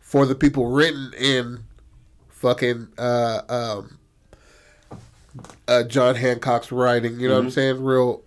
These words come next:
Speaker 1: real fucking fancy writing. And then, like, some presidential shit playing in the background. And you're just like, "Oh, this was not a happy ending." Nothing happy
Speaker 2: Yeah.
Speaker 1: happened,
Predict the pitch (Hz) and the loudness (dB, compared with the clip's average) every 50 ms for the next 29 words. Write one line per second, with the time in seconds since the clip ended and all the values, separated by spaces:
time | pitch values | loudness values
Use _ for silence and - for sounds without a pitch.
0 | _ _ _ _ _ _ _ - 131 135 127 131 - - 139 135 139 131 120 - | _ _ _ _ _ _ _ -6 -2 0 0 0 0 0 0 0 0 -4 -4 -2
1 | 139 127 127 131 - 131 127 131 123 123 127 135 135 131 135 - - - - - | 0 0 0 0 0 -2 0 2 2 2 2 2 -2 -4 -6 -10 -18 -20 -16 -6
2 | - - 127 131 135 127 117 120 120 113 113 107 110 - - - - _ _ - | -4 -2 0 0 0 0 0 0 0 0 -2 -2 -6 -10 -20 -20 -20 _ _ -14
3 | - - 147 131 110 104 - - _ _ _ _ _ _ _ _ _ - - 156 | -4 0 0 0 0 -4 -12 -20 _ _ _ _ _ _ _ _ _ 0 2 2
4 | 139 123 120 110 123 151 147 143 135 127 - - - 117 - - - 123 117 113 | 2 0 -2 0 2 2 2 2 0 -2 -4 -2 -2 -4 -4 -2 -2 -2 -2 -2
5 | 113 117 113 113 110 107 120 117 113 104 117 120 120 120 120 120 117 _ - - | -2 -4 -6 -6 -6 -6 -6 -6 -8 -8 -10 -8 -8 -8 -10 -10 -14 _ -20 -20
6 | - - - 127 135 156 160 151 147 - 131 120 - - 185 214 233 196 175 240 | -20 -10 -4 0 0 2 2 0 -2 -2 -6 -10 -6 -2 0 2 2 2 2 0
7 | 233 - 214 185 175 190 180 175 170 160 165 170 170 160 151 160 180 175 143 117 | -2 -4 -4 -2 0 2 2 2 2 4 2 2 2 2 2 2 2 2 0 0
8 | 113 135 185 214 226 202 160 156 160 170 165 - 135 127 - 170 139 95 113 113 | 2 4 4 4 4 2 2 2 2 2 2 0 0 0 0 0 0 -2 -6 -10